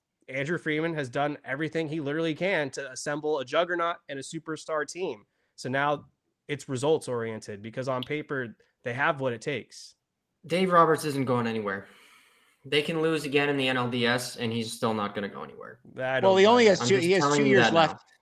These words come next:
Speaker 2: now.
Speaker 3: He has
Speaker 1: That's
Speaker 3: two
Speaker 1: all.
Speaker 3: years, he has two years left on his contract. So he's basically got two years to win a World Series. If he
Speaker 2: Yep.
Speaker 3: doesn't, then, then we're
Speaker 2: Hundred percent.
Speaker 3: looking at, then we're looking at not bringing him back.
Speaker 2: Yep.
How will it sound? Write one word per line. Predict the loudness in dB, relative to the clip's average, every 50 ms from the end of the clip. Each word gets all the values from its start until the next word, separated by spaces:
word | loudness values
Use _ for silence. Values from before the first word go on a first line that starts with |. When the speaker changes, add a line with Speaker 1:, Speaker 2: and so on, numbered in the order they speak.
| _ _ _ _ _ _ _ _ _
Speaker 2:
now. | -6 0 2
Speaker 3:
He | 4
has | 4 4 2
Speaker 1:
That's | 0
Speaker 3:
two | 0 2
Speaker 1:
all. | 4
Speaker 3:
years, | 4 4 4 2 -2 -10 _ _ _ _
he | _ -10 -6 -2 0
has | 2 2 2 0 -2
two | -4 -2 0
years | 2 2 2 2 0
left | 0 0 0 0 0 -6 -10 -8
on | -6 -4 -4
his | -4 -6 -6
contract. | -4 -4 -4 -4 -6 -8 -12 -14 -16 -18 -18 -16
So | -8 -2 0 2 2 2 2 0 -2 -6 _ _ _ _
he's | -6 -6 -4 2
basically | 4 4 4 4 2 2 2 2 4
got | 6 4 4 4 0
two | -2 0 2 2 4
years | 4 4 4 2 0
to | -2 -4
win | -4 -4 -2 -2
a | -2
World | 0 0 -2 -2 -2
Series. | -4 -6 -6 -6 -8 -12 -16 -20 -20 -16
If | -12 -10
he | -8
Speaker 2:
Yep. | 0 6
Speaker 3:
doesn't, | 8 8 8 8 6 4 2 0 -4 _ _ _ _ _ _ _ _ _
then, | 0 2 2 2 2
then | 2
we're |
Speaker 2:
Hundred | 2 2 4 4 4
percent. | 4 4 6 4 4
Speaker 3:
looking | 4 2 2 0 2 2
at, | 2 2 0 -2 _ _ _ _ _ _
then | -2 0 2 2
we're | 4
looking | 4 4 2 2 0 -2
at | -2 0
not | 2 2 2 2
bringing | 2 2 0 0 -2 -6
him | -6 -6
back. | -8 -10 -10 -12 -16 -20 -20 _ _ _ _ _ _ -8 -4
Speaker 2:
Yep. | -2 -2 -2 -2 -6 -14